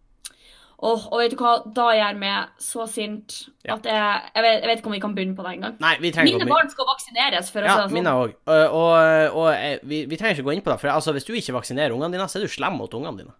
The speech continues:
Speaker 2: Og da mener jeg
Speaker 1: Ja,
Speaker 2: oppriktig.
Speaker 1: faktisk. Og barna rundt dem
Speaker 2: Ja,
Speaker 1: som kanskje ikke
Speaker 2: fordi
Speaker 1: kan
Speaker 2: man må,
Speaker 1: vaksineres.
Speaker 2: man må tenke på at folk,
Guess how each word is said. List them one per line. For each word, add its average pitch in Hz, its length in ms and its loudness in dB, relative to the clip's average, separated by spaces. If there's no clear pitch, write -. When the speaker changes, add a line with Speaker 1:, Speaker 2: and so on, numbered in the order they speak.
Speaker 2:
Og - 80 -12
da 156 140 0
mener 147 240 -6
jeg - 180 -14
Speaker 1:
Ja, 214 140 4
Speaker 2:
oppriktig. 214 160 -6
Speaker 1:
faktisk. - 100 -20
Og 330 240 4
barna 269 320 2
rundt 240 320 -6
dem 285 140 0
Speaker 2:
Ja, 226 100 4
Speaker 1:
som 226 140 -12
kanskje 226 240 -14
ikke - 100 -10
Speaker 2:
fordi 214 140 4
Speaker 1:
kan 247 80 2
Speaker 2:
man 220 80 2
må, 220 80 -4
Speaker 1:
vaksineres. 185 180 -6
Speaker 2:
man 220 80 0
må 233 140 0
tenke 254 180 -4
på 156 140 0
at - 100 -10
folk, 196 220 -4